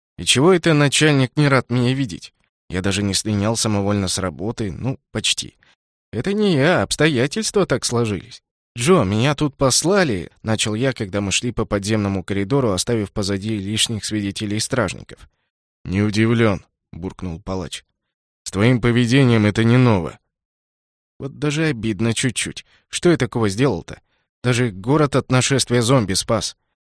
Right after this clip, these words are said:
Ну, почти я, почти спас. «К тебе на подмогу послали», — уточнил я, не став развивать шутку. «Правда, они сказали, чего делать надо,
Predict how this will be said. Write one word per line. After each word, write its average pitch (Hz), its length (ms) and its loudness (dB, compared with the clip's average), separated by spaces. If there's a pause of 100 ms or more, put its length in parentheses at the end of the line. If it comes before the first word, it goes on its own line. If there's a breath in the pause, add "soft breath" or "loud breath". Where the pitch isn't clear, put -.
(140)
Ну, 147 320 0
почти 110 380 -2
я, 104 360 -2 (140)
почти 98 360 -2
спас. - 420 -4 (260)
«К - 80 -14
тебе 131 320 2
на 143 120 2
подмогу 143 520 0
послали», — 110 560 -2
уточнил 104 600 -4
я, 120 260 0
не 117 160 -2
став 120 360 -4
развивать 92 440 -4
шутку. - 500 -10 (420)
«Правда, 185 280 4
они 190 220 4
сказали, 180 500 2
чего 175 300 2
делать 170 400 0
надо, 98 320 -4